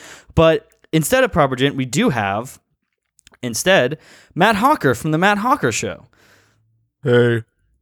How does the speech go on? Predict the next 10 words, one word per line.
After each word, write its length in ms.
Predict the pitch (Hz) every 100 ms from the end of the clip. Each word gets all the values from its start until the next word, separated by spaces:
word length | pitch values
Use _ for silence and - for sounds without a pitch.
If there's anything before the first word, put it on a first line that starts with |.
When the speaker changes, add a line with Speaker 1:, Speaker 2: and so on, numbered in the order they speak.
| _ _ _ - 135
Speaker 1:
Uh, 200 | 143 147
Speaker 2:
Hey. 140 | 135
Speaker 1:
s-, 360 | 107 - - - _ _ _ _ _ _ _ -
so 540 | - 185 180 170 - -
what 280 | 156 202
would 160 | 269 196
you 120 | 196
describe 560 | 180 - - 147 143 135
as 280 | - 131 120
your 460 | 123 123 117 113